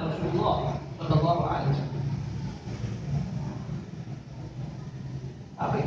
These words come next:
banyak luka-luka. Wajahnya, di kepalanya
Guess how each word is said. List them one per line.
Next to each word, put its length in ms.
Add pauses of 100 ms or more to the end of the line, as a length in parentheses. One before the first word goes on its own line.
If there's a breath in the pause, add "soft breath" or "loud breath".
banyak 340 (140)
luka-luka. 560 (1300)
Wajahnya, 720
di 80
kepalanya 600